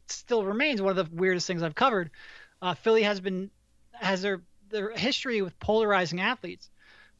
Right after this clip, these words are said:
but there's just, it's, it's a constant never ending debate, which is why I made the joke when we first brought this up. Now, in terms of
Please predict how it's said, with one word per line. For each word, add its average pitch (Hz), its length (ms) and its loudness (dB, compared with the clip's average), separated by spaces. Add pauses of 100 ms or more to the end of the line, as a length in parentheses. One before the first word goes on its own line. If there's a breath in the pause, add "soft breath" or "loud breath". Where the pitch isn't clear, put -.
but 202 180 0
there's 220 200 4
just, - 360 -2
it's, 202 280 -6
it's 208 160 -2
a 190 40 -6
constant 196 420 0
never 180 260 2
ending 165 280 0
debate, 151 260 -4 (160)
which 165 220 -4
is 156 80 -8
why 180 140 4
I 170 40 0
made 170 200 -2
the 165 60 -10
joke 190 280 -2
when 180 80 -8
we 165 60 -6
first 165 240 -6
brought 160 180 -2
this - 180 -14
up. - 140 -12 (600 soft breath)
Now, 247 140 6
in 254 140 0
terms 269 260 2
of 214 380 0